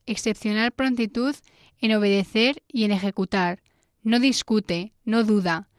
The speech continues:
no aduce derechos o aspiraciones. Se somete totalmente a la palabra que se le dirige. José acepta su destino porque se, se le ha dicho, "No temas recibir a María como a tu esposa, puesto que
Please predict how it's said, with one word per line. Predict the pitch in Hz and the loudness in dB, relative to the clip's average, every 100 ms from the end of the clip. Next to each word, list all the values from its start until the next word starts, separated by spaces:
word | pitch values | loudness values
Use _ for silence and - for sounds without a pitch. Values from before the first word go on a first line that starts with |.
| _ _ - | _ _ -2
no | 233 | 2
aduce | 233 262 277 247 | 4 4 4 4
derechos | 220 233 - 302 302 - | 4 2 2 -2 -2 -4
o | 247 | 0
aspiraciones. | 208 - 196 185 - 208 185 170 196 - _ _ _ _ _ - | 0 0 -2 -2 -2 -2 -2 -4 -8 -14 _ _ _ _ _ -8
Se | - 233 | -2 0
somete | 233 214 226 202 190 | 2 0 2 0 0
totalmente | 208 196 226 247 262 262 285 277 - - | 0 2 2 4 2 2 2 0 -4 -2
a | 220 | 0
la | 208 | 0
palabra | 208 202 214 254 | 0 0 0 0
que | 254 | -2
se | - | -2
le | 208 | -2
dirige. | 185 180 185 - 175 175 - _ _ _ _ _ | 0 0 0 -2 -6 -8 -14 _ _ _ _ _
José | - 226 208 262 302 - | -6 -2 0 2 2 2
acepta | 226 208 233 262 | 0 0 0 0
su | 247 247 | 0 0
destino | 208 196 - 247 277 277 - | 0 0 0 0 0 -2 -4
porque | 240 - | -4 -2
se, | - 202 196 - _ | -4 -2 -4 -6 _
se | - 208 | -6 -2
le | 196 | 0
ha | |
dicho, | 196 180 - 170 180 _ _ _ _ _ | -2 -4 -6 -10 -10 _ _ _ _ _
"No | 226 247 | 0 0
temas | 254 277 285 277 | 2 4 4 2
recibir | 254 226 220 247 | 0 0 0 2
a | 247 | 2
María | 208 196 220 277 - | 0 0 0 -2 -4
como | - 220 196 | -4 -2 0
a | |
tu | 190 | -2
esposa, | 185 - 202 196 - 170 185 _ _ _ _ _ | -4 -4 -6 -6 -6 -8 -10 _ _ _ _ _
puesto | - 220 - 208 | -2 -2 0 -4
que | 208 202 202 | -2 -2 -2